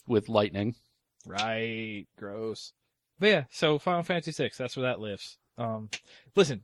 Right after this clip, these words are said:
Speaker 2: I'd pick that over Super Robot Wars.
Speaker 1: Yeah,
Speaker 2: So,
Speaker 1: why?
Speaker 2: uh,
Speaker 1: I'm, I'm just confused 'cause I never thought you were a person with much affection for Final Fantasy.
Speaker 2: I don't.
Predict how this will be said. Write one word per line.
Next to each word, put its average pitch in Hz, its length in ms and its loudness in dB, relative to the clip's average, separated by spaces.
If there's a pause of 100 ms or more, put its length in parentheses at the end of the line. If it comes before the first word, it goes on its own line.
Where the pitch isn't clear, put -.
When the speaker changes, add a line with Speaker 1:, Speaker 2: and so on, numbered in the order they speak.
Speaker 2:
I'd 214 160 4
pick - 220 0
that 147 260 6
over 123 260 0
Super 135 400 -2
Robot 107 380 -2
Wars. - 360 -12
Speaker 1:
Yeah, 175 220 12
Speaker 2:
So, 110 80 10
Speaker 1:
why? 127 420 12 (520)
Speaker 2:
uh, 135 540 6 (540)
Speaker 1:
I'm, 185 200 12
I'm 185 140 12
just 247 180 8
confused 185 480 4
'cause 147 160 4
I 151 80 12
never 190 220 6
thought 170 260 6
you 156 100 6
were 143 140 10
a 127 40 4
person 135 360 2
with 123 120 4
much 123 180 2
affection 120 400 2
for 110 160 -2
Final 107 240 4
Fantasy. 113 500 -2 (580)
Speaker 2:
I 180 80 8
don't. 220 340 8